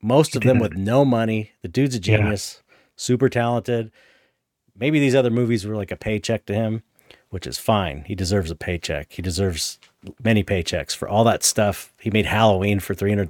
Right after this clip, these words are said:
Speaker 1: grand, and it's, like, a masterpiece also. Um, Assault on Precinct thirteen also.
Speaker 2: I love that
Speaker 1: That,
Speaker 2: movie.
Speaker 1: that movie's so cool.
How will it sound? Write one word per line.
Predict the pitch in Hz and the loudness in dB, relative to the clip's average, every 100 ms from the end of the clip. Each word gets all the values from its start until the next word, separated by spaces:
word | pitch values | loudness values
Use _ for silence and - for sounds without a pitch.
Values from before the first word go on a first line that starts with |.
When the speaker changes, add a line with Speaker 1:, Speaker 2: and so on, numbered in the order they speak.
| - - | -8 -6
Speaker 1:
grand, | 101 98 - - | -2 0 0 -2
and | - | -8
it's, | - - | -8 -4
like, | 90 85 - | -4 -4 -6
a | 95 | -2
masterpiece | 92 92 - 85 101 - | 0 0 -2 0 2 4
also. | 92 95 98 95 92 - - - - - - - | 4 4 6 6 6 0 -14 -14 -14 -16 -20 -10
Um, | 104 95 90 82 85 - - - - _ | -2 0 0 -2 -6 -12 -20 -20 -20 _
Assault | - 123 117 | 0 2 2
on | 113 | 2
Precinct | 120 107 107 - | 2 0 0 0
thirteen | 104 - 101 101 95 - | 0 2 2 2 0 -2
also. | 104 92 - 90 90 - _ _ _ | -2 0 0 0 -2 -6 _ _ _
Speaker 2:
I | 151 | 2
love | 156 131 131 | 4 4 4
that | 101 92 - | 2 0 0
Speaker 1:
That, | 135 139 | 0 2
Speaker 2:
movie. | 156 160 | 2 2
Speaker 1:
that | 156 | 2
movie's | 151 117 - | 4 2 2
so | 127 107 | 0 0
cool. | - 107 82 78 | -2 -2 -2 -6